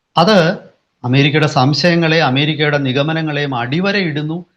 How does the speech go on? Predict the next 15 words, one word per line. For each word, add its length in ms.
എന്നാണ് 320
അമേരിക്ക 480
കണ്ടെത്തിയിരിക്കുന്നത്. 920
എന്തായാലും 340
ശരി, 440
സി 120
ഐ 260
എ 100
ഞെട്ടിത്തരിച്ചിരിക്കുന്നു. 960
എങ്ങനെയാണ് 640
അവരെ, 580
അവരുടെ 400
കണ്ണ് 420
വെട്ടിച്ചത് 460
ഇന്ത്യ? 360